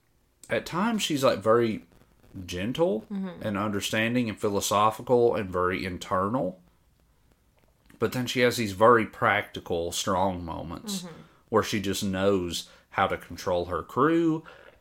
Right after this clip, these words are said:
Speaker 1: how
Speaker 2: She
Speaker 1: to
Speaker 2: reminds you that she's the captain of a
Speaker 1: Yes,
Speaker 2: pirate
Speaker 1: yeah.
Speaker 2: ship.
Speaker 1: She, she knows how to take care of any situation, she balances that practicality and that, like, interior gentleness so well, because, like, so much of this is a family story for her.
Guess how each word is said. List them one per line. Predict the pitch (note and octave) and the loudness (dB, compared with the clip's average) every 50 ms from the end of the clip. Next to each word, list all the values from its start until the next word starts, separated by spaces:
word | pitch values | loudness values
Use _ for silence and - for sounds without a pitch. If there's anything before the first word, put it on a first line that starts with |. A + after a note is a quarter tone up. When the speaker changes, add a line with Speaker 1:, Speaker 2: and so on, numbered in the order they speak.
| _ | _
Speaker 1:
how | - - - - G#3 G#3 | -8 -2 2 2 2 4
Speaker 2:
She | B3+ | 4
Speaker 1:
to | B3+ A#3 | 2 2
Speaker 2:
reminds | G#3 F#3+ F3+ F3 F3 E3+ E3 E3 | 4 2 2 0 0 -4 -8 -10
you | D3+ D3+ | -12 -12
that | - - - | -12 -12 -12
she's | - - - - - | -14 -14 -14 -16 -18
the | - | -18
captain | - - D#3 C3+ - - - B2+ | -18 -16 -16 -16 -16 -14 -10 -6
of | B2+ B2 | -2 2
a | C#3+ | 4
Speaker 1:
Yes, | D3 C3 G2 E2+ - - - - | 4 4 2 0 -2 -4 -4 -4
Speaker 2:
pirate | - G#2+ | -2 0
Speaker 1:
yeah. | A2 G2+ F2 D2 | 2 2 2 0
Speaker 2:
ship. | - | 0
Speaker 1:
She, | - - B2 B2+ B2+ B2 - | -2 0 0 0 0 -2 -2
she | - - C#3 D3 | -2 0 0 2
knows | D#3+ D#3+ D#3+ D3 - | 2 2 2 2 2
how | D3 C3 | 2 2
to | A2+ | 2
take | - - B2+ - - | 2 0 0 0 0
care | - A#2 A2+ | 2 2 2
of | G#2+ G2+ A2 | 2 2 0
any | G#2+ A2 G#2+ | -2 -4 -4
situation, | - - - F#2 - - F#2 F2+ E2+ D#2+ E2 - - - - - - _ - - - - _ - | -6 -6 -8 -8 -8 -6 -6 -4 -4 -4 -4 -6 -8 -10 -12 -14 -16 _ -20 -20 -20 -20 _ -8
she | - - - D3 D#3 E3+ | -4 -2 0 0 -2 0
balances | D3 C3 B2+ C3+ D3+ D#3+ D#3+ E3 D#3+ - D#3+ C#3 - | 2 4 6 6 6 4 0 -2 -2 0 -2 2 2
that | B2 - - | 2 2 2
practicality | - - A#2+ A#2 A#2 - - G#2 - - G2+ F#2 F#2+ G2+ A2+ C3 C#3 D3+ E3 F3 F3 - | 2 2 2 2 2 0 -4 -10 -6 -2 -2 0 0 0 0 -2 -2 -4 -4 -6 -6 -4
and | - A2 G2+ G2 F#2 | -4 -2 -2 -2 -2
that, | F#2+ G2 - - | -2 -2 -2 -2
like, | G2+ F#2+ F#2 F#2+ - - - | -2 -4 -4 -4 -8 -14 -16
interior | - - A2 G#2 G2 F2+ - - G#2+ G2+ A2 G#2+ G2+ G2+ G2+ G2 F#2+ | -12 -10 -8 -8 -8 -8 -8 -6 -4 -2 -2 -2 0 0 0 0 0
gentleness | F2+ - F#2+ F2 F2 G2 A#2 A2+ A#2 A#2+ B2+ C3 B2+ | -2 -4 -8 -8 -8 -6 -4 -4 -2 -2 -2 -4 -4
so | - - - F#2 F2+ | -4 -4 -4 -4 -4
well, | F2+ E2+ E2+ D#2+ F#2 G#2 A#2 C3 - - - - - - - - | -4 -4 -4 -2 0 0 0 -2 -4 -8 -18 -20 -20 -16 -8 -4
because, | G#2+ G#2+ - A#2 G2+ A2 | -4 -2 -2 -2 0 0
like, | - - | -2 0
so | - - C#3+ F3+ | 4 6 6 6
much | F#3 G#3 G3 - - | 6 4 0 0 0
of | C3 | -2
this | A#2 A2+ - - | -2 -2 -2 -2
is | B2 G2 | -2 -2
a | G2 E2+ | -2 -4
family | - - F#2+ F#2 G2+ A2+ A#2+ A2 F2 D#2 D#2 | -2 0 2 2 2 0 -2 -4 -6 -6 -6
story | - - - D2+ C2+ D#2 D#2+ E2 E2+ | -6 -6 -6 -4 -4 -4 -4 -6 -6
for | - - D2+ - - | -6 -6 -8 -8 -6
her. | - G2+ F#2+ D#2 B1 A#1+ G1+ G1+ - | -6 -4 -4 -2 -2 -4 -6 -8 -8